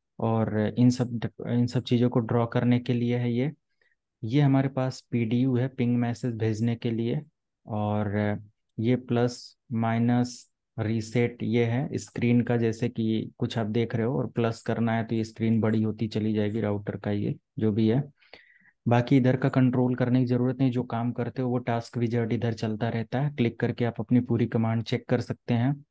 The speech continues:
बाकी कॉपी पेस्ट यहाँ पर दिया हुआ है और यहाँ से, अ,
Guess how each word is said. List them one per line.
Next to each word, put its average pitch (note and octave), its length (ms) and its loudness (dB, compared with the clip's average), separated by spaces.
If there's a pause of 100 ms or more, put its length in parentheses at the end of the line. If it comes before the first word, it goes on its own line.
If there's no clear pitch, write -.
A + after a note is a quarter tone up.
(680)
बाकी B2 300 2
कॉपी B2 360 2
पेस्ट C3 360 2
यहाँ B2 220 4
पर B2 120 -2
दिया B2 240 0
हुआ A#2+ 260 0
है C3 200 -6 (220)
और A2+ 200 -4
यहाँ A#2 240 0
से, A#2+ 340 0 (800)
अ, A#2 240 -4